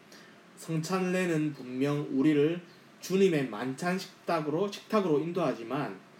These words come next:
그 자리에서 우리는 성령께서 일하면서 세상의 종말을 앞당기는 것을 봅니다."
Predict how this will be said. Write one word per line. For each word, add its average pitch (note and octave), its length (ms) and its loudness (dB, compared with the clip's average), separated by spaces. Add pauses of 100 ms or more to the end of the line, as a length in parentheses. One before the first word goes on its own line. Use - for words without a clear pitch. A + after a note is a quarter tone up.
(540)
그 - 120 -8
자리에서 D#3+ 460 2
우리는 C#3 300 2
성령께서 D#3+ 680 -4
일하면서 B2+ 880 -4 (560)
세상의 F3 520 -2
종말을 F3 460 2
앞당기는 C#3 540 -2
것을 B2+ 340 -8
봅니다." C3+ 600 -4